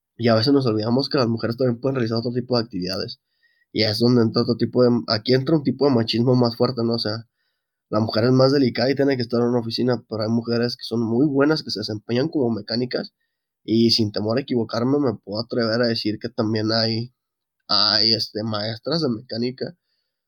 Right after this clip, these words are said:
hay muy buenas ingenieros, en este ca-, ingenieras o ingenieros, no sé cómo determinarlo. Una de estas cuestiones,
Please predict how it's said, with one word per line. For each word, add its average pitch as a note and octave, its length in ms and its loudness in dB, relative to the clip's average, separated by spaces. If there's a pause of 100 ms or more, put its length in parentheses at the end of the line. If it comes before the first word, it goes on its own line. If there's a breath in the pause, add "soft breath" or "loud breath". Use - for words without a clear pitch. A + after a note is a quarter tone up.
hay A2+ 160 0
muy C3+ 160 6
buenas C#3+ 380 4
ingenieros, G#2 640 -6 (400)
en G2+ 140 -10
este G#2+ 260 -8
ca-, F2+ 140 -12
ingenieras A2+ 800 -6
o G2+ 100 -10
ingenieros, G#2+ 480 -4
no B2 100 0
sé A#2 140 -2
cómo A#2+ 260 2
determinarlo. A2 600 -2 (840 loud breath)
Una D3+ 300 6
de C#3 80 4
estas C3 560 2
cuestiones, A#2+ 840 -4